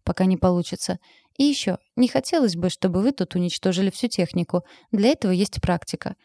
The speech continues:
Уверена, после одного раза чистить и мыть продукты вы точно научитесь». Лучезарно просветила эту умницу. Волчица с длинными ногтями щёлкнула зубами и процедила:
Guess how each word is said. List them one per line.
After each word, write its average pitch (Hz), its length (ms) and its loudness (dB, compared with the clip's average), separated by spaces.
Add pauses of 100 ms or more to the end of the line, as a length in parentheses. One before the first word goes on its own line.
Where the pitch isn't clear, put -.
(180)
Уверена, 190 420 2
после 180 320 0
одного 202 260 2
раза 180 240 0
чистить - 380 -4
и 185 40 -2
мыть 175 200 -2
продукты 196 420 -2
вы 180 80 -4
точно 175 420 -2
научитесь». 175 640 -4 (380)
Лучезарно 190 600 2
просветила 180 520 -2
эту 180 240 0
умницу. 180 420 -2 (380)
Волчица 180 480 0
с 170 40 -2
длинными 180 340 2
ногтями 175 440 -2
щёлкнула 180 480 0
зубами 185 400 2
и 185 60 2
процедила: 175 640 -4